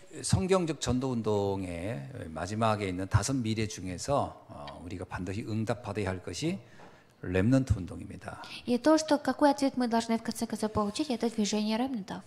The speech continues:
Speaker 1: 네, 그런데 가장 보람이 있지만 또 한편으로 가장 힘이 필요한 직분이기도 해요.
Speaker 2: И, и именно эта позиция является также хорошей, но также немножко тяжеловатой.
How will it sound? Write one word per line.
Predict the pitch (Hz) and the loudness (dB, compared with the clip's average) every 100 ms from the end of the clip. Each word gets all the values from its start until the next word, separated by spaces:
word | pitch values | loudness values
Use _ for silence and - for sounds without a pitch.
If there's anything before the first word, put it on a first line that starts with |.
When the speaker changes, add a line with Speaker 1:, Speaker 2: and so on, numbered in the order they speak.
| - - - | -18 -14 -12
Speaker 1:
네, | 90 | -6
그런데 | - 110 113 113 101 143 - - - - - - - - - | 0 4 6 6 6 0 -8 -18 -18 -18 -18 -20 -20 -20 -8
가장 | - - 180 | -6 -2 0
보람이 | 131 117 131 139 135 | 6 10 10 8 6
있지만 | 110 - 113 131 165 175 - | 2 0 0 4 2 0 -8
또 | - | -4
한편으로 | 160 185 - 165 120 - | -2 -4 -2 -2 -2 -4
가장 | - - - 160 208 | -8 -8 -2 2 2
힘이 | 185 - 226 240 240 | 0 0 2 2 2
필요한 | - 233 196 160 190 233 233 - | 0 0 0 0 0 0 -2 -8
직분이기도 | - 131 - 131 107 143 | -6 -6 -4 -4 -4 -6
해요. | 82 85 98 - - - | -8 -10 -14 -14 -18 -6
Speaker 2:
И, | 240 226 240 | -2 -2 0
и | 262 | 0
именно | 302 311 | 2 2
эта | 302 311 | 4 2
позиция | 302 262 285 359 - 302 | 2 0 2 0 0 -2
является | 247 254 247 247 240 | 2 4 4 0 2
также | 240 226 | 2 2
хорошей, | 226 247 277 311 311 | 0 0 0 0 0
но | 247 | 0
также | 226 226 220 | 0 0 0
немножко | 220 220 220 - 214 | -4 -2 -4 -4 -6
тяжеловатой. | 220 214 226 226 269 - 165 147 | -4 0 2 0 -2 -6 -8 -10